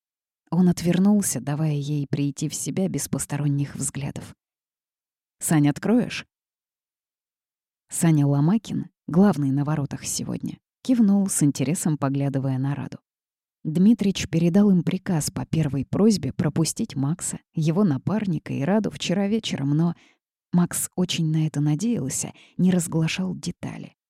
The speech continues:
Бесшумно открылась калитка. «Прошу». Саня церемонно указал на выход, и Макс первым перешагнул порог, разделяющий поселение и опасный мир за его пределами.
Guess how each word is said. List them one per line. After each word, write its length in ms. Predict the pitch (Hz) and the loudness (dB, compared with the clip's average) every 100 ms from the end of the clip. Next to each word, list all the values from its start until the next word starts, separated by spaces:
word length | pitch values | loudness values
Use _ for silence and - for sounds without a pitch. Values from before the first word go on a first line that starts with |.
| _ _ _ _ _ _ _ _ _ _ - | _ _ _ _ _ _ _ _ _ _ -4
Бесшумно 540 | 147 170 - 269 214 | -2 0 2 4 4
открылась 460 | 185 - 220 220 - | 2 0 0 0 -2
калитка. 500 | 165 147 120 - - _ _ _ _ _ _ - | -6 -8 -10 -14 -20 _ _ _ _ _ _ -8
«Прошу». 460 | 151 127 - 160 226 _ _ _ _ _ _ _ _ _ | -6 -4 -2 -2 -2 _ _ _ _ _ _ _ _ _
Саня 320 | - 226 233 | 0 6 6
церемонно 600 | 214 214 208 240 240 214 | 4 2 4 6 8 6
указал 440 | 196 175 175 196 185 | 4 2 0 0 2
на 200 | 170 180 | 0 0
выход, 400 | 269 254 - - 143 | -2 -4 -8 -6 -2
и 80 | 147 | 2
Макс 360 | 214 233 - - | 2 0 -4 -2
первым 360 | 240 226 208 | 0 2 0
перешагнул 640 | 185 175 - 160 196 202 151 | 0 -2 -2 0 2 2 2
порог, 420 | - 214 262 - - _ | -2 -2 -2 -6 -20 _
разделяющий 720 | 170 185 156 220 226 202 - | 2 2 4 2 2 0 -2
поселение 840 | 147 143 - 151 208 220 190 170 160 | -2 -2 -2 -2 2 2 2 2 2
и 40 | |
опасный 480 | 156 - 185 - 180 | 0 -4 -4 -2 0
мир 220 | 196 202 | 2 0
за 140 | 151 131 | -2 -4
его 200 | 123 127 | -6 -6
пределами. 600 | - 131 - - - | -6 -6 -8 -10 -10